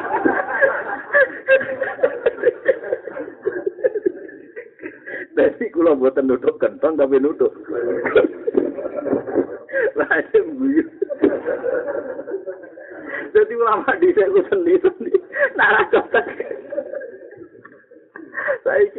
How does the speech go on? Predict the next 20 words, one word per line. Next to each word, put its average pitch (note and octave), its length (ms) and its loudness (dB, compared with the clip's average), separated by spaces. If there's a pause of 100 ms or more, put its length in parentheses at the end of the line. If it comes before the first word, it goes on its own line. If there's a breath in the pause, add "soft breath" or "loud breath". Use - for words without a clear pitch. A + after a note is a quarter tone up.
wong G3+ 240 2
ora F#3+ 160 0
gak F3+ 320 2
cocok F#3 320 0
iku D#4+ 160 2
tukaran, D#3+ 720 0
perkarane F3 560 -2
ora F3+ 480 -2
ono F3+ 240 -2
ikhlas. - 320 0 (1400 loud breath)
Riyen A#3 240 4
lucu-lucu. B3+ 1040 0 (1300 soft breath)
Seneng D#3 480 0
kula, G#2 320 0
dadi - 560 -4
seneng C3+ 240 0
kula G#2 160 -2
ora F2+ 160 0
cerita-cerita - 640 -4
gini. A2+ 320 6